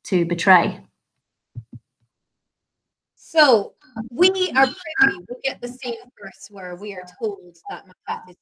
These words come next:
Speaker 2: be given the Thane of Cawdor as a reward from Duncan. Then we are shown the scene when Macbeth meets the witches with Banquo. So very important scene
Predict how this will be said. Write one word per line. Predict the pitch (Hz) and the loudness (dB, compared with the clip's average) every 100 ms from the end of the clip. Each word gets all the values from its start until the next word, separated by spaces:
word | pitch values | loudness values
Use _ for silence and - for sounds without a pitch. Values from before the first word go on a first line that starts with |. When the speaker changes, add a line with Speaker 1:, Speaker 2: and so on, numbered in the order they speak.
| - | -20
Speaker 2:
be | 175 | -18
given | 180 170 170 160 | -18 -18 -20 -20
the | 160 | -20
Thane | 190 165 | -20 -20
of | 165 | _
Cawdor | 165 165 165 160 | -20 -20 -20 -20
as | 165 | -20
a | 160 | -20
reward | 165 160 170 170 165 | -20 -18 -16 -16 -18
from | 160 160 | _ _
Duncan. | 175 180 175 _ 147 _ _ _ _ _ _ 180 | -20 -20 _ _ _ _ _ _ _ _ _ _
Then | 190 269 240 175 190 | -2 -2 -2 -6 -14
we | 254 | -4
are | - 381 - - | -4 -4 -8 -18
shown | - - 202 202 | -16 -14 -14 -16
the | 180 | -18
scene | 180 202 185 180 | -20 -20 -20 -20
when | 175 170 _ | -20 -20 _
Macbeth | 170 - 170 _ _ | -20 -18 -18 _ _
meets | 185 185 175 _ 185 | -16 -14 -16 _ -14
the | 185 | -14
witches | 165 480 - 160 160 175 170 | -14 -20 -20 -20 -20 -20 -20
with | - _ | -20 _
Banquo. | 156 160 _ _ - - _ _ _ _ | -20 -20 _ _ -20 -20 _ _ _ _
So | 240 220 | -2 -2
very | 202 277 277 247 - - 294 226 | 2 2 2 -2 -6 -6 -6 -10
important | - 262 254 226 | -8 -2 -2 -2
scene | 220 | -10